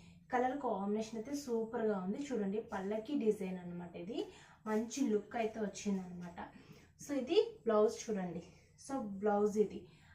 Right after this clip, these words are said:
So, హ్యాండ్స్ వరకే ఈ ప్రింట్ అనేది మనం వేయించాము. చాలా బాగుంటుంది. So, ఆ, only హ్యాండ్స్ వరకే వస్తుంది ఈ ప్రింట్ అనేది. బాడీ మొత్తం ప్లెయిన్ వచ్చేస్తుంది.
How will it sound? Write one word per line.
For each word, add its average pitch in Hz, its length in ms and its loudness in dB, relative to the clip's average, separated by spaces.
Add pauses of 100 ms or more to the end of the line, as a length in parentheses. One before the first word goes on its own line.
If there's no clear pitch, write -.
(180)
So, 320 200 4
హ్యాండ్స్ 294 580 2
వరకే 302 260 4
ఈ 294 140 0
ప్రింట్ 247 360 -4
అనేది 233 280 0
మనం 214 220 2
వేయించాము. 202 640 -2 (160)
చాలా 202 280 -2
బాగుంటుంది. 190 680 -2 (560)
So, - 200 -6
ఆ, 277 340 4 (880)
only 262 260 6
హ్యాండ్స్ 233 340 0
వరకే 247 280 -2
వస్తుంది 214 400 2
ఈ 190 40 0
ప్రింట్ 190 340 -2
అనేది. 196 300 -2
బాడీ 208 320 2
మొత్తం 220 360 -2
ప్లెయిన్ 208 380 2
వచ్చేస్తుంది. 202 720 -4